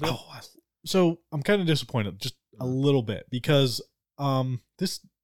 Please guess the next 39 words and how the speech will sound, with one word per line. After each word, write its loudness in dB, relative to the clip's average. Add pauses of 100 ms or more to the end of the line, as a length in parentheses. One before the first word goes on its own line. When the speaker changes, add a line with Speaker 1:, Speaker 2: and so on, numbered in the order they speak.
(260)
Speaker 1:
is 0
kinda -4
like -2
an -8
early -2
Batman 0
set -2
in, -8
I'm -6
assuming -4
earlier -4
days, -2
like 0
nineties -4
or -2
something. -6
Speaker 2:
I -4
think -6
so, -8
yeah. -12
Speaker 1:
Eighties -2
or -4
nineties. -4 (600)
And -4
I 2
can -2
very 4
much -2
tell 2
that's -2
a -6
brand -4
new -4
car -4
underneath. -4
It's -8
actually -4
a -18
Camaro. -8